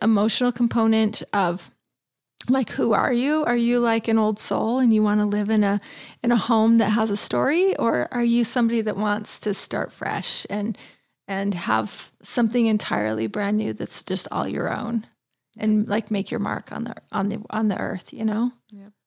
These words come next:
Speaker 2: I think, yeah, ask yourself that question, 'cause even we can, just knowing Jess,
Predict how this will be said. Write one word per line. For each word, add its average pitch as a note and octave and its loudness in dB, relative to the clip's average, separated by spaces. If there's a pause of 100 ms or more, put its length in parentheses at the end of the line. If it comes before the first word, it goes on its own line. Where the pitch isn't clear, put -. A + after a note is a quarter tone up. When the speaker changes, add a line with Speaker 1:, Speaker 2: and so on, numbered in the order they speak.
Speaker 2:
I G#3 -14
think, A#3+ -10
yeah, F#3 -2
ask - -2
yourself G3+ -2
that F3 -4
question, D#3+ -4
'cause F3 -6
even E3+ -4 (460)
we G3 -6
can, F3 -4 (380)
just - -6
knowing E3 0
Jess, - -4